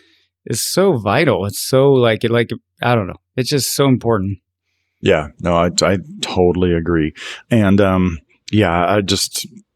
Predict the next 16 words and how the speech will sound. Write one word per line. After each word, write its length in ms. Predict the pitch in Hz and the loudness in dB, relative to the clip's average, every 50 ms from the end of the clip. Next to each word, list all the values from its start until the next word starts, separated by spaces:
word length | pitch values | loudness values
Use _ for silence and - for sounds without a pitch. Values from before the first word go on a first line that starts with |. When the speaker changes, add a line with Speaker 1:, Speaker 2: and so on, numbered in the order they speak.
| _ _ _ _ | _ _ _ _
Speaker 2:
can't 420 | - - - 110 104 98 95 95 90 - | -8 -6 -4 -2 -2 -2 -2 -2 -2 0
overemphasize 720 | - 107 90 76 90 90 85 - 95 - - 87 82 - | 2 2 4 4 2 2 2 0 -4 -4 -4 -4 -4 -4
how 180 | - 90 95 98 | -2 0 2 2
important 640 | 101 - - - 143 90 - 95 101 92 - 87 90 92 | 2 0 -2 -6 -14 -8 -2 0 0 0 0 0 0 2
this, 180 | 104 101 - | 2 2 0
now 160 | 95 107 101 | 0 0 2
this 180 | 92 107 104 - | 2 2 0 0
is 60 | 92 | 0
a 40 | 95 | 0
message 360 | 92 95 92 - 92 82 - | 0 0 -2 -2 -4 -6 -4
to 80 | - 98 | -2 0
the 80 | 87 | 0
local 260 | 87 85 87 87 - 87 | 2 2 2 2 0 -4
fish 220 | - - 92 - | -2 -2 -2 0
store 180 | - - 85 78 | 0 0 -2 -2
people. 460 | - - 104 101 - 76 71 - | -2 -2 -2 0 2 0 0 0